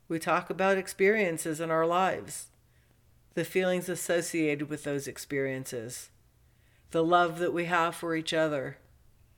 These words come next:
my hopes and her fears. And we always say, "I love you," to each other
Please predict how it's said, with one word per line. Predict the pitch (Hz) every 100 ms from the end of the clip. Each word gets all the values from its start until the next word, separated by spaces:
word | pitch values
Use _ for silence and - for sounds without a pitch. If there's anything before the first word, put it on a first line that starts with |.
| _ _ _ _
my | 165 180
hopes | 170 190 170 - - - - _ _ _
and | 160
her | 156 165
fears. | - 180 147 95 - - _ _ _ _ _ _ _ _ _ _ _ _ _ _ -
And | 175
we | 190
always | 190 196 196 190
say, | 190
"I | 190 185 190
love | 190 196
you," | 180 147
to | -
each | 147 139
other | 147 135 135